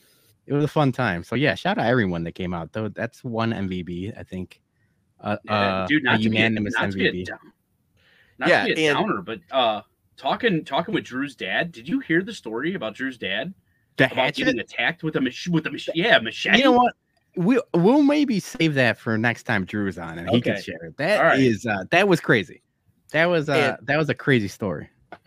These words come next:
Speaker 3: And I wanna say, um, Missy was in our, our text on Saturday saying that her mom was dropping her off at the game. Missy, you just gotta bring your mom to the tailgate. If Drew can bring his dad, Missy, you gotta bring your mom. Bring all the
Speaker 1: All of
Speaker 3: parents
Speaker 1: the,
Speaker 3: to the
Speaker 1: all of
Speaker 3: tailgates,
Speaker 1: the parents.
Speaker 3: man. Let's
Speaker 1: Wait, hold on.
Speaker 2: All of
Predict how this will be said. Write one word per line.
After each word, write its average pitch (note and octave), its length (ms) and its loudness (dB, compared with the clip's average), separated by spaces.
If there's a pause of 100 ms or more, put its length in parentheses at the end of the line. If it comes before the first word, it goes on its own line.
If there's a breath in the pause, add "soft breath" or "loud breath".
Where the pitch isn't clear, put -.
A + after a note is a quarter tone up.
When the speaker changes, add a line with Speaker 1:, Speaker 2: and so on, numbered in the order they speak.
(120)
Speaker 3:
And C#3+ 180 -4
I D3 60 -2
wanna D3+ 240 2
say, C3 420 0
um, A#2 420 -2
Missy E3 380 2
was C3 220 0
in A#2+ 160 -2
our, A2 240 -2 (160)
our A2+ 160 -2
text - 340 -4
on A2 140 -2
Saturday B2 360 0
saying A2+ 280 -4
that G#2+ 180 -6
her A#2 140 -6
mom B2+ 340 0
was A2 240 -6
dropping A2+ 320 -4
her G#2+ 180 -6
off G#2+ 200 -4
at G2+ 120 -6
the G#2 80 -12
game. A2 360 0 (420 soft breath)
Missy, F#3 200 0
you B3+ 60 -2
just E4+ 120 -2
gotta G#3 120 6
bring F3 160 0
your C#3+ 80 0
mom C3+ 140 2
to B2 60 -2
the G#2+ 80 0
tailgate. C#3 380 2
If G2 160 -8
Drew A3 180 -2
can G#3+ 140 -2
bring F3 200 0
his C#3 180 -4
dad, D#3+ 280 2
Missy, D3+ 220 -6
you E3+ 100 -8
gotta G3+ 180 2
bring D#3 180 -2
your D3 80 -2
mom. C3+ 220 -2
Bring C#3 180 -4
all G3 200 2
the B3 100 4
Speaker 1:
All C3 80 0
of D3 60 0
Speaker 3:
parents D3+ 300 0
Speaker 1:
the, G3+ 60 -10
Speaker 3:
to F#3+ 100 -4
the G3 180 -6
Speaker 1:
all C3 160 2
of B2+ 60 2
Speaker 3:
tailgates, G#2 40 -2
Speaker 1:
the G2+ 80 -4
parents. G2+ 220 -4
Speaker 3:
man. D3 80 2
Let's D#3+ 180 8
Speaker 1:
Wait, C3+ 100 -2
hold D#3+ 260 -4
on. C#3+ 200 -2
Speaker 2:
All G2+ 200 -8
of F2+ 100 -20